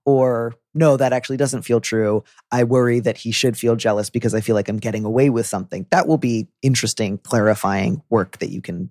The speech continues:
do with yourself. And then, you know, maybe you just want to say to your husband something like, "I didn't always expect that I would have this kind of a close friendship and this close of a marriage. I feel really good about it,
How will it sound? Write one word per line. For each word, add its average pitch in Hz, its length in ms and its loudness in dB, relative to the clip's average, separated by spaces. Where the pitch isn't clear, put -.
do 151 160 4
with 110 160 -2
yourself. 135 520 -2
And 123 160 2
then, 117 340 2
you - 80 -2
know, 110 220 2
maybe 233 140 -2
you 240 80 2
just 233 180 -2
want 214 120 0
to 185 40 0
say 180 280 0
to 190 60 -4
your 175 180 2
husband 156 440 0
something 127 380 -2
like, 113 460 0
"I 139 120 4
didn't 139 260 2
always 131 260 2
expect 123 420 -2
that 120 80 0
I 113 100 6
would 120 120 4
have 123 360 -2
this 120 160 0
kind 117 220 0
of 113 100 -4
a 110 60 -2
close 110 320 -2
friendship - 560 -2
and 117 240 0
this 117 220 -2
close 107 280 0
of 113 80 -2
a 113 60 2
marriage. 120 560 0
I 135 60 -2
feel 156 240 2
really 110 220 -2
good 117 240 0
about 147 280 2
it, 190 200 2